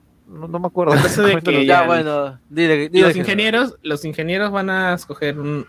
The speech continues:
Speaker 2: un tema para Wilson Anime.
Speaker 1: Ya, es otra cosa, ¿no? Claro, los ingenieros van a
Speaker 2: Claro,
Speaker 1: escoger un
Speaker 2: los
Speaker 1: tema
Speaker 2: inge-,
Speaker 1: para
Speaker 2: ya
Speaker 1: Wilson
Speaker 2: sería un
Speaker 1: Anime,
Speaker 2: beneficio
Speaker 1: así
Speaker 2: más
Speaker 1: que
Speaker 2: para los ingenieros.
Speaker 1: Sí, así que, eh, esperamos sus Dragon Ball, sus, eh, Caballeros Zodíaco
Speaker 2: Eh,
Speaker 1: segunda parte.
Speaker 2: parte dos.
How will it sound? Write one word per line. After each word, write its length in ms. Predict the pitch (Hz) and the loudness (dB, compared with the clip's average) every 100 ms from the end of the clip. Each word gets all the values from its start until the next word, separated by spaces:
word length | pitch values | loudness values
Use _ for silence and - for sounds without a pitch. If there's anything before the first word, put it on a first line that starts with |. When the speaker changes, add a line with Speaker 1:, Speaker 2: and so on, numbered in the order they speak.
| - | -6
Speaker 2:
un 320 | 147 151 143 | -2 -2 0
tema 340 | 151 147 147 147 | 0 2 0 -2
para 240 | 127 117 | -2 0
Wilson 300 | 127 127 147 | -2 -4 -4
Anime. 360 | 131 127 143 214 _ - | -4 -4 -6 -10 _ -8
Speaker 1:
Ya, 200 | 120 107 | -6 -6
es 140 | - | -10
otra 160 | - 117 | -12 -6
cosa, 280 | 120 104 - | -6 -8 -16
¿no? 80 | 113 | -6
Claro, 240 | 131 113 | -4 -2
los 160 | 113 123 | -6 -12
ingenieros 340 | 123 131 135 | -12 -4 0
van 120 | 135 | 2
a 20 | 139 | 2
Speaker 2:
Claro, 140 | 139 | 2
Speaker 1:
escoger 160 | 131 127 | 0 -2
un 40 | |
Speaker 2:
los 40 | 131 | -2
Speaker 1:
tema 120 | 135 | -2
Speaker 2:
inge-, 20 | |
Speaker 1:
para 80 | 135 | 0
Speaker 2:
ya 40 | 160 | 0
Speaker 1:
Wilson 100 | 180 | 2
Speaker 2:
sería 160 | 175 | 2
un 40 | 180 | 4
Speaker 1:
Anime, 140 | 185 156 | 2 4
Speaker 2:
beneficio 260 | 165 175 | 2 2
Speaker 1:
así 60 | 156 | 0
Speaker 2:
más 120 | 160 | 0
Speaker 1:
que 60 | 123 | 0
Speaker 2:
para 220 | 156 143 | 0 0
los 140 | 135 | -4
ingenieros. 580 | 131 131 135 131 180 - _ _ _ _ _ - | -10 -10 -6 -6 -6 -12 _ _ _ _ _ -8
Speaker 1:
Sí, 160 | 135 110 | -8 -10
así 280 | 123 - 135 | -16 -14 -10
que, 280 | - 143 147 | -2 0 2
eh, 460 | 143 120 117 110 110 | 0 -4 -4 -6 -8
esperamos 520 | 120 147 160 165 175 | -2 4 4 4 0
sus 360 | - 151 135 123 | 4 4 4 4
Dragon 320 | 143 143 143 | 6 6 6
Ball, 520 | 151 156 156 151 151 _ | 6 6 4 2 -4 _
sus, 360 | - 131 123 - | -20 -14 -14 -10
eh, 520 | 113 110 107 104 107 113 | -10 -10 -12 -14 -16 0
Caballeros 300 | 147 160 156 | 2 2 4
Zodíaco 300 | 151 151 151 | 2 4 0
Speaker 2:
Eh, 40 | |
Speaker 1:
segunda 280 | 139 139 131 | 0 2 4
parte. 420 | 147 143 135 - | 6 4 2 -2
Speaker 2:
parte 280 | 160 151 156 | -2 0 0
dos. 500 | 156 170 170 - | 2 0 -4 -8